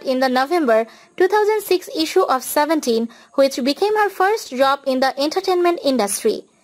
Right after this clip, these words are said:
In February two thousand seven, she became a model exclusive to the magazine and earned her first solo cover on the fifteenth February issue. In two thousand fifteen, she appeared in Age Harassment.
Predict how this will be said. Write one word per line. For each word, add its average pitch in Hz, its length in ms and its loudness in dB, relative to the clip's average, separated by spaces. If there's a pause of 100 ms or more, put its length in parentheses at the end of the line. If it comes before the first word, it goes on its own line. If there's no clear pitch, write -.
(340)
In 233 160 0
February 240 380 2
two 247 100 2
thousand 247 340 0
seven, 349 460 0 (200)
she - 200 -2
became 330 340 0
a 415 80 4
model 277 380 2
exclusive 247 720 2
to 269 120 0
the 254 120 2
magazine 254 560 -2 (240)
and 247 280 -2
earned 311 280 0
her 415 160 0
first 403 420 -2
solo 311 320 2
cover 294 400 0
on 247 200 0
the 254 100 0
fifteenth 381 480 -2
February 277 420 2
issue. - 340 -2 (640)
In 220 140 -2
two 240 80 2
thousand 247 380 0
fifteen, 381 440 0 (300)
she - 200 0
appeared 285 480 2
in 311 220 0
Age 320 280 2
Harassment. 220 720 -2